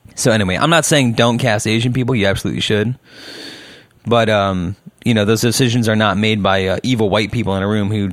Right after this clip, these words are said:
who wanna, um, not hire minorities. It's 'cause they need people who are gonna fucking make money. <clears throat> You know, and you name me an Asian actor who's, uh, known,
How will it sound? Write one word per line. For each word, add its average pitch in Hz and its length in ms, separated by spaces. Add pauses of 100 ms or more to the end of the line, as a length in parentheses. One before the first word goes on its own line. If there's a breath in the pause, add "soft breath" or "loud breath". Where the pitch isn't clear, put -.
(160)
who 107 120
wanna, 98 440
um, 92 380 (640 loud breath)
not 117 220
hire 110 200
minorities. 98 520
It's 87 120
'cause 110 160
they 104 120
need 107 200
people 95 200
who 98 80
are 95 80
gonna 90 120
fucking 95 280
make 95 200
money. 95 320 (440 loud breath)
<clears throat> 175 320
You 180 140
know, 190 100
and 135 160
you 170 80
name 165 180
me 160 100
an 147 60
Asian 135 280
actor 107 380
who's, 101 320
uh, 92 200
known, 101 640